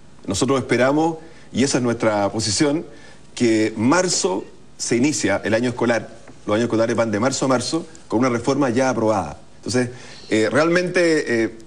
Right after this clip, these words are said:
vamos a hacer toda la fuerza, estamos dialogando, seguimos conversando, s-, hubo cambios que se le hicieron al proyecto en la Cámara de Diputados para buscar consenso, cambios que fueron importantes y, en mi juicio, buenos.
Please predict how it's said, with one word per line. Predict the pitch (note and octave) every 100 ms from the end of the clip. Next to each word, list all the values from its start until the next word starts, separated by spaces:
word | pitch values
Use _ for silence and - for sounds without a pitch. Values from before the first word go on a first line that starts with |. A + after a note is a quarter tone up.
| -
vamos | C3 D3
a |
hacer | C#3+
toda | D3 F3
la | F3
fuerza, | - E3+ A#2 B2+ C3 - - -
estamos | - A#2+ A2+
dialogando, | G#2+ G#2 C3 C3+ B2+ B2
seguimos | A#2 A2+ A#2
conversando, | G#2+ G2+ - C#3 B2+ B2 A#2+ - - -
s-, | - -
hubo | C#3 B2
cambios | D#3+ E3 D#3+
que | C3+
se | B2+
le | B2+
hicieron | B2 C#3
al | B2+
proyecto | G#2+ A#2+ B2+
en | B2+
la | A#2
Cámara | A#2 A#2+
de | A2+
Diputados | G#2+ C#3 B2+ B2
para | A2 G#2+
buscar | G#2+ A#2+
consenso, | A2+ A2+ D#3+ C3+ A2 B2 B2 -
cambios | A2+ A2+
que | A2
fueron | A#2+ A2+ G#2+
importantes | G#2+ G2+ G#2+ - B2 B2 B2+ -
y, | A2
en | G#2
mi |
juicio, | G#2+ A#2 G#2
buenos. | D3 G#2 A#2+